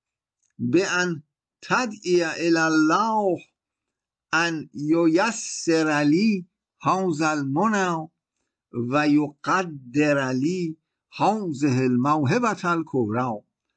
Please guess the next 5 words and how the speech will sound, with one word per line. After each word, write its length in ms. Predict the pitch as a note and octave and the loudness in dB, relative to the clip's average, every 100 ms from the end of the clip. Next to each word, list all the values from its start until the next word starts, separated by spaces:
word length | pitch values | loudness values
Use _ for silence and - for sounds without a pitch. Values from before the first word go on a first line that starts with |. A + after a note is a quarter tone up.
| _ _ - | _ _ -6
و 280 | C3 E3 F3+ | 0 2 4
یسقینی 1200 | F3 E3+ - - F#3+ A#3 A3 F#3+ D#3+ C#3+ A#2+ G#2+ _ _ _ _ - | 2 -4 -10 -6 -2 2 2 0 0 0 -2 -4 _ _ _ _ -8
تلک 560 | - G3+ B3+ G3 - | 0 2 2 -2 -2
الکأس 640 | D#3+ E3+ E3 E3+ F3+ F3 F3+ | -2 -2 -2 -2 -2 -2 -2
التافهة 1000 | F3 - D#3 F3+ E3 F#3 E3+ A3 C4+ | -2 -2 -2 -2 -2 -2 0 0 -2